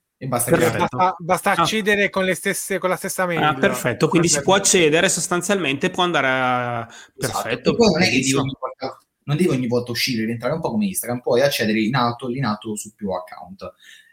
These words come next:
Speaker 1: Le, c'è la possibilità anche di inviarti dei promemoria, eh, in caso o lo metti oppure lo levi, puoi metterlo, puoi toglierlo,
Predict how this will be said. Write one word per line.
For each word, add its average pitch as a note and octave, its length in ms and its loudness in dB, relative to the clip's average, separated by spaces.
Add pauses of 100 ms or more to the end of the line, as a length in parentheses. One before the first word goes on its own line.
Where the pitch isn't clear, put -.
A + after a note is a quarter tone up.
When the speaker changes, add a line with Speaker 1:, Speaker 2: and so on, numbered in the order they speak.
(120)
Speaker 1:
Le, D#3 180 0
c'è F3+ 140 4
la D3 80 6
possibilità C3 400 2
anche B2 240 0
di A#2+ 80 -2
inviarti A#2+ 560 -2
dei B2 260 2
promemoria, G#2 720 -2 (500)
eh, A2 500 0
in A2+ 240 -2
caso A#2+ 360 0
o A#2 500 2
lo C3 120 2
metti C3+ 380 0
oppure A#2+ 260 -2
lo A2+ 80 0
levi, A#2 580 0
puoi A#2 280 0
metterlo, A#2+ 380 0
puoi A2 120 0
toglierlo, A2+ 600 2